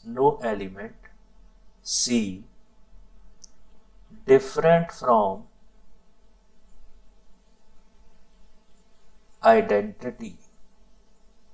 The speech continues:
different from identity, ठीक है जी, कि ऐसा कोई एलिमेंट नहीं है ਜਿਹੜਾ ਆਇਡੈਂਟੀਟੀ ਤੋਂ ਡਿਫਰੈਂਟ ਆ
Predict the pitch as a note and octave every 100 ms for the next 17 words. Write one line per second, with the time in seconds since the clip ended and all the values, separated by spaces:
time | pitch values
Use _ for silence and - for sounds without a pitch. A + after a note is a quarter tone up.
0 | - _ - - - - - - - -
1 | - - - - G#2+ A2 G#2 - B2 C3
2 | C3 - - - A3 G3+ F#3 F#3 - -
3 | - - - - - - - - - -
4 | - - - - - - - - - -
5 | A3+ G#3+ G3+ G3+ G3+ - - A#3+ F#3 -
6 | - - - - - - E3+ G3 - -
7 | - - - - - D3 - B2+ B2 -
8 | D#3 D#3 C#3 C#3 D3 C3 A#2+ A#2 A#2+ A#2+
9 | A#3 A3 - A3+ G#3 F#3 G#3+ - - -
10 | - - - - - - A#3+ - - A#3
11 | A3+ A3 A3+ A3+ B3 C4 C#4 B3 G#3+ -
12 | A#3 B3 A#3 G#3